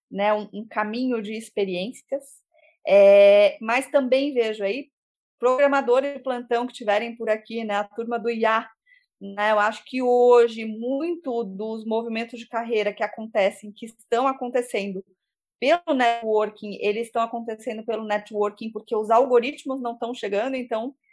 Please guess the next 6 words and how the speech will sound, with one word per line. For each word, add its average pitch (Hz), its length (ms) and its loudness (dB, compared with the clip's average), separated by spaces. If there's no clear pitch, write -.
tem, 247 380 2
dá 233 240 4
pra 294 180 0
dar 233 220 2
uma 277 400 0
boa, 247 720 -2